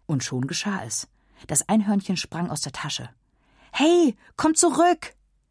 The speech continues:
rief Luisa. „Ich bin doch gar nicht weg“, sagte Papa verwirrt. „Die Erzieher wollen, dass wir euch an der Garderobe abliefern.“ Abliefern. Luisa war doch kein Paket.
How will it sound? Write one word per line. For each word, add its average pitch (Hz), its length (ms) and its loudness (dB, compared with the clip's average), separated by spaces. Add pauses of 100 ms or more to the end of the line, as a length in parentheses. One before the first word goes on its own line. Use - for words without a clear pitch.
(180)
rief 160 200 -4
Luisa. 139 520 -4 (1080)
„Ich - 120 -16
bin 139 140 -2
doch 123 140 -4
gar 110 160 -6
nicht 110 200 -12
weg“, - 300 -6 (680)
sagte 113 300 -10
Papa - 300 -10
verwirrt. 107 500 -12 (1160)
„Die 160 80 -4
Erzieher 208 480 0
wollen, 165 220 0
dass 156 160 -6
wir - 80 -8
euch 156 200 -6
an 143 80 -6
der 135 80 -6
Garderobe 135 480 -6
abliefern.“ 110 580 -10 (1300)
Abliefern. 117 840 -8 (680)
Luisa 135 440 -6
war 135 100 -4
doch 127 140 -8
kein 120 200 -10
Paket. 123 640 -8